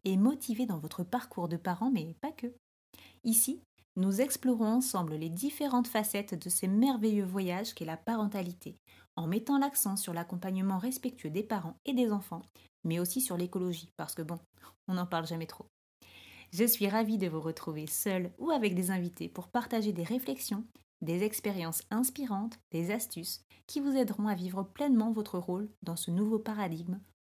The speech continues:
pour un monde qui a grandement besoin qu'on évolue dans nos pratiques vers plus de douceur, de lenteur et de respect. Je m'adresse ici aux parents et aux pros de la petite enfance, mais de manière plus globale à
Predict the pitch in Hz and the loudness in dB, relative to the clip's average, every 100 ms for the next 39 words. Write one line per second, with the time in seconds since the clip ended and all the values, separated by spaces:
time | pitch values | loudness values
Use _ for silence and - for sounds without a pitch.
0 | _ - 170 165 165 170 214 190 - 160 | _ -12 -6 -2 0 2 2 0 -4 -8
1 | 151 147 190 202 190 202 170 175 165 190 | -8 -4 0 2 2 0 0 -2 -2 -6
2 | - 170 180 196 214 175 156 - - 208 | -4 -2 0 0 0 -2 -2 -4 -4 -4
3 | - 196 - _ - _ - - - 220 | -6 -12 -16 _ -20 _ -14 -14 -8 -6
4 | 160 160 185 220 - 175 175 170 170 170 | -4 -4 -2 -4 -2 -2 0 -2 -6 -2
5 | 170 185 190 180 196 190 185 180 - 160 | 0 2 0 -2 -2 -2 -4 -10 -10 -8
6 | 160 160 - - 156 _ _ _ - _ | -6 -6 -10 -12 -16 _ _ _ -20 _
7 | _ _ _ _ _ _ - 170 175 190 | _ _ _ _ _ _ -4 -2 0 2
8 | 202 185 - - 247 - 175 - _ _ | 2 0 -2 -4 -4 -4 -8 -12 _ _
9 | _ _ _ - 370 285 220 190 254 _ | _ _ _ -8 0 2 4 2 -2 _
10 | _ _ 190 165 175 - 349 302 269 - | _ _ 0 0 -2 -4 2 2 0 -4
11 | 226 214 - 165 185 - _ _ _ _ | -2 -2 -4 -6 -8 -12 _ _ _ _
12 | 180 175 170 190 196 208 - 339 285 220 | 0 2 4 4 4 0 -2 -2 4 4
13 | 156 165 - 196 | 4 -4 -4 -4